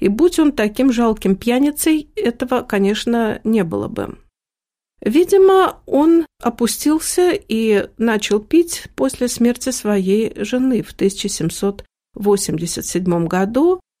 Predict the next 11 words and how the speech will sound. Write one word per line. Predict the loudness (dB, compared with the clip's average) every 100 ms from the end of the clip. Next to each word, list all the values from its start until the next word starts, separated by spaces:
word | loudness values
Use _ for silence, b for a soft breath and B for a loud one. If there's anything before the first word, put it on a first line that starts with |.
| -4
когда | -2 -2 -2
юный | 0 2 2 2 0
Людвиг, | 0 0 0 -2 -4 0
неполных | 0 0 0 0 -2
семнадцати | -4 -2 -2 -2 -4 -6 -4
лет, | -4 -2 -2 -4
был | 0 0
вынужден | 0 -2 0 -2 -2 -2 -2 -2
взвалить | -4 -2 -2 -2 -4 -6 -2
на | 0
себя | 0 -4 -4 -2 -2